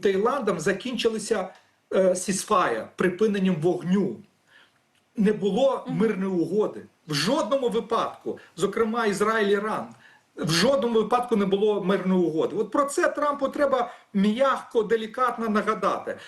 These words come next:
Speaker 1: В кожному з цих випадків було, ну, те, що англійською називається ceasefire, припинення вогню. Можна перекладати як перемир'я, е, кому як подобається. М, але в даному випадку от на цю важливу деталь треба, м, звертати увагу.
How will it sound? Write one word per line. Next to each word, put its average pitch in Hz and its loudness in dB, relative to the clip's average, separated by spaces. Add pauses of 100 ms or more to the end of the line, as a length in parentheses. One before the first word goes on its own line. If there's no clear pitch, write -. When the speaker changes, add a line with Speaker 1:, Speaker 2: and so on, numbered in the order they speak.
Speaker 1:
В - -20
кожному 233 2
з 202 -6
цих 202 0
випадків 233 2
було, 180 0 (280)
ну, 190 2
те, 208 0
що 202 -2
англійською 202 -2
називається 170 0
ceasefire, 147 -2 (120)
припинення 180 0
вогню. 147 0 (200)
Можна 214 2
перекладати 190 0
як 175 0
перемир'я, 233 0 (300)
е, 190 0
кому 214 2
як 185 0
подобається. 139 -2 (280)
М, 175 -2
але 196 2
в 151 -2
даному 214 0
випадку 196 0
от 196 0
на 190 0 (520)
цю 247 -2
важливу 185 2
деталь 165 0
треба, 170 0
м, 165 -2
звертати 175 -2
увагу. 143 -2